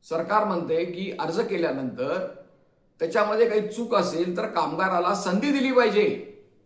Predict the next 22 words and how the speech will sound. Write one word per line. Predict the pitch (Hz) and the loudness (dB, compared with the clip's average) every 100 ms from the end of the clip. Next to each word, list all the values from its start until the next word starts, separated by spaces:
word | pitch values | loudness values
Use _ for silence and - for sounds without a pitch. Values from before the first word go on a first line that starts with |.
| _ - | _ -6
अर्ज | 180 202 | -4 -2
दुरुस्त | 185 202 208 214 | 0 0 0 0
करण्याची. | 190 175 165 - - - - _ _ _ _ 180 | 0 2 0 0 -8 -12 -20 _ _ _ _ -2
यांनी | 262 | 0
संधीच | 254 247 254 330 277 | 2 2 2 0 6
काढून | 302 302 | 6 6
घेतलेली | 277 220 240 202 | 0 0 0 2
आहे. | 143 - - - _ _ _ _ _ _ - | 0 -4 -16 -20 _ _ _ _ _ _ 2
खळखळाने | 247 277 285 277 277 277 | 6 10 10 8 4 4
एकदम | 247 254 262 196 - - _ _ _ _ _ _ _ _ _ _ _ _ _ | 2 2 0 -4 -12 -18 _ _ _ _ _ _ _ _ _ _ _ _ _
अर्ज | - 196 214 | 0 4 8
नामंजूर | 240 233 233 240 233 247 | 8 8 6 4 2 2
करून | 226 214 214 | 4 4 4
टाकतात, | 190 - 131 - - - _ _ _ | 2 0 -4 -8 -12 -20 _ _ _
खोट्या | 180 185 202 | -2 2 2
कारणावरून | 185 175 175 170 170 | 2 2 4 4 2
टाकतात, | 156 151 - 139 113 | -2 -4 -4 -6 0
बरोबर | 165 202 220 | 2 4 6
अर्ज | 214 208 | 6 4
भरला | 208 185 190 190 | 4 2 2 0
तरी | 202 | 0
टाकतात. | 202 202 190 180 156 | 2 2 2 0 0